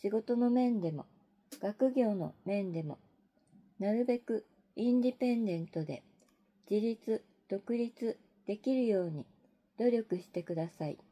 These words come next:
そういう人ほど他の人との関係が結びやすくなり、さらに大きなネットワークが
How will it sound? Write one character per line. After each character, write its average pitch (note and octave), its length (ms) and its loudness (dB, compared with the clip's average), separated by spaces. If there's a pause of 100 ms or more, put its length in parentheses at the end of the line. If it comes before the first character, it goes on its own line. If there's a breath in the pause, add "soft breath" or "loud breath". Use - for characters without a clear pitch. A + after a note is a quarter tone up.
(760)
そ B3 200 4
う B3+ 40 4
い B3+ 180 4
う - 20 -2
人 C4 220 -2
ほ B3+ 160 -2
ど - 160 -8 (460)
他 C4 140 -4
の B3 160 2
人 A#3 240 -6
と G3+ 160 -4
の D3+ 160 -4 (240)
関 G#3 280 -4
係 G3 300 -2
が G3 160 -6 (480)
結 A3 320 -4
び A#3 140 -2
や B3+ 160 0
す - 100 -20
く E3+ 140 -6
な F3+ 160 -6
り、 - 140 -12 (720)
さ C4+ 80 2
ら B3+ 140 2
に E3+ 180 -4 (260)
大 B3+ 200 2
き G3 160 -4
な D#3 160 -4 (340)
ネ F#3 140 -4
ッ F#3 40 -8 (120)
ト A#3+ 120 2
ワ B3 140 2
ー - 20 -8
ク E3+ 180 -6
が D#3+ 160 -8